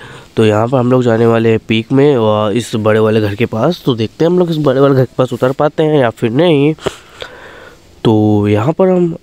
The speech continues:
अपने दोस्तों के साथ आ चुके हैं। यहाँ पर आलो-, ओ, एक आलोक दुबे मेरा बहुत अच्छा दोस्त है, उसके साथ मैं यहाँ पर आ चुका हूँ peak में।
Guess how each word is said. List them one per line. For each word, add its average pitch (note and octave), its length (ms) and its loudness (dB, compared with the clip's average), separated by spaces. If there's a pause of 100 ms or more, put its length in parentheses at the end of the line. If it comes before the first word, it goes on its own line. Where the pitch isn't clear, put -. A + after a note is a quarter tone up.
अपने A2+ 360 -2
दोस्तों A2 380 0
के F3 100 0
साथ D#3 280 0
आ B2+ 120 0
चुके A#2+ 280 -6
हैं। A#2 200 0
यहाँ G#2+ 180 -6
पर A2+ 80 0
आलो-, G#2 460 0
ओ, A2+ 200 0 (480)
एक A#2 240 -2
आलोक A2+ 260 -2
दुबे D#3+ 260 2
मेरा C3 180 2
बहुत A2 220 -4
अच्छा D#3+ 180 -2
दोस्त D3+ 280 0
है, D3 60 4
उसके C#3 200 -2
साथ A#2 160 -2
मैं A#2 160 2
यहाँ A2 260 -4
पर A2+ 80 0
आ A2+ 120 0
चुका E3 200 -4
हूँ E3 120 0
peak A#2 220 -4
में। D3+ 180 2